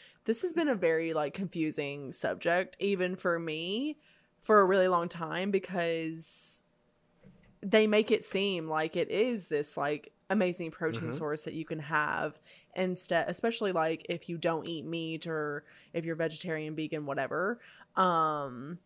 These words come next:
Speaker 1: so yeah, that's, that's just my thought as y'all are talking of, like, wow, this is actually super important to know, because,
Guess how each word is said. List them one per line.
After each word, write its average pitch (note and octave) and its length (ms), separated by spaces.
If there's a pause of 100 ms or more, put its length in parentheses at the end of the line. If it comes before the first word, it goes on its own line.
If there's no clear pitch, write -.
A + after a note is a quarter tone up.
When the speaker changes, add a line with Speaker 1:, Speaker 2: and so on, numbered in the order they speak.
(360)
Speaker 1:
so D#3+ 180
yeah, D#3+ 320 (100)
that's, G3+ 300 (100)
that's A3 240
just E4+ 140
my F3 160
thought C3+ 260
as E3+ 140
y'all D3+ 120
are D3 80
talking D#3 380
of, C#3+ 100
like, C#3+ 300
wow, B2 240
this - 220
is D#3+ 100
actually D#3+ 760 (800)
super F#3+ 400
important D#3+ 560 (140)
to D#3 360
know, D#3 680
because, E3 1080